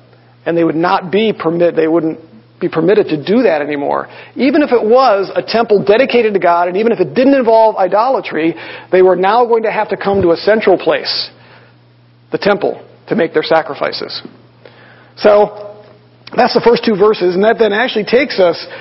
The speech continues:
to the heart of our first few verses here.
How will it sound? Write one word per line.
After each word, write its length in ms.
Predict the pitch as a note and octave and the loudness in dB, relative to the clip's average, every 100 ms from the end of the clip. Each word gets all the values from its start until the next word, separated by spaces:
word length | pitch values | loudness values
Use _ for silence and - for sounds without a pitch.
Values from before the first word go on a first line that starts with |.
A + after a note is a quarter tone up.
| - - _ - | -20 -20 _ -2
to 440 | A3 G#3 G3+ G3+ - - - - _ _ _ _ | 2 4 4 0 -4 -18 -20 -20 _ _ _ _
the 160 | D#3+ E3+ | 0 0
heart 440 | - B3 A3+ F3 E3 | 2 2 0 0 -4
of 140 | E3+ | 0
our 500 | E3 D#3 - - - - - | 2 0 -4 -20 -20 -20 0
first 280 | G#3+ F#3 - | 0 0 -2
few 320 | F#3 D#3+ C#3+ - - - _ _ _ - - - - - _ - | 2 2 0 -10 -20 -20 _ _ _ -20 -18 -18 -20 -20 _ -2
verses 320 | F#3+ - D#3 | 0 0 -4
here. 300 | F3 D3 | -4 -4